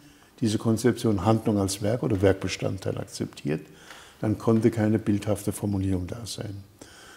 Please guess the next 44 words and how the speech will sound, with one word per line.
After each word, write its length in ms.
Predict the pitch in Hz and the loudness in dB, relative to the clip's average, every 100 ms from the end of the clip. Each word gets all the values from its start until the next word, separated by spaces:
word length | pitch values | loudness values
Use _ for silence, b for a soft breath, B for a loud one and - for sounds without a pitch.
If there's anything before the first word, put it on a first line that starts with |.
| B B - | B B -2
Und 60 | |
dann 120 | 104 104 | 2 4
wurde 160 | 117 | 2
es 100 | 101 | 2
noch 240 | 98 107 110 | 8 8 8
schwieriger, 420 | 120 127 127 113 | 6 6 6 4
weil 160 | 95 | 4
Farbe 440 | 95 - 110 104 117 | 4 10 10 10 8
dazu 400 | 123 113 - 127 | 6 4 2 0
kam. 200 | 147 143 | 2 2
Man 140 | 117 | 2
hat 80 | 101 | 2
sich 180 | 107 95 | 0 -2
daran 200 | 95 95 | -2 -2
gewöhnt, 380 | 92 95 95 98 B B B B | -2 -2 -2 -4 B B B B
Farbe 380 | - 104 98 113 - | -4 2 2 0 -4
ist 200 | - 117 | -6 -4
nicht. 240 | 147 165 | -4 -4
Und 60 | 131 | -6
dann 20 | |
hab 80 | 113 | -2
ich 60 | |
gesagt, 160 | 113 107 | -2 0
ja, 40 | 107 | 0
aber 200 | 92 101 | 2 8
wenn 160 | 175 | 8
ich 160 | 151 - | 8 6
schon 220 | 104 90 - B B B B _ | 2 0 -6 B B B B _
mit 260 | 110 98 - | 2 4 8
Bildformulierung 1080 | 131 143 - - - 113 101 98 104 101 | 8 6 -2 -12 0 4 6 6 4 2
ak-, 120 | - - - - b b - | 0 -4 -10 -20 b b -4
äh, 160 | 104 107 - - - - | 0 0 -2 -6 -6 -2
argumentiere, 840 | 104 101 87 87 - 170 156 85 - B B B B B B - | -2 0 -4 -6 0 2 4 2 -4 B B B B B B -4
dann 240 | 104 101 - - | 0 0 -2 -8
kann 160 | - 110 | 0 2
natürlich 460 | 101 - 156 180 - | 2 4 4 4 0
die 100 | 113 | 0
Farbe 380 | - 101 98 | 6 6 6
hinzutreten. 880 | 101 95 - 98 95 104 110 139 151 | 4 2 0 -2 -2 0 2 0 -2
Das 140 | - 90 | -4 -2
ist 60 | |
ja 80 | 117 | -2
keine 280 | - - 101 | -2 -6 -4
Färbung 480 | - 131 143 120 | 4 4 4 -2